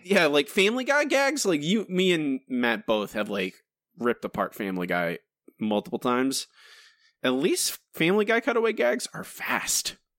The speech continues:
They last, like, eight seconds and then they're done. And if, like, they're not funny, they're over with, they're gone.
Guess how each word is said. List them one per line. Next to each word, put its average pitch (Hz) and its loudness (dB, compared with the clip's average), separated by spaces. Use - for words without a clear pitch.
They 120 2
last, 269 0
like, 127 -2
eight 139 0
seconds - 0
and 143 0
then 135 0
they're 131 2
done. 107 -2
And 127 0
if, 120 -2
like, 135 2
they're 135 2
not 151 2
funny, 214 0
they're 135 2
over 151 4
with, 220 2
they're 165 4
gone. 170 0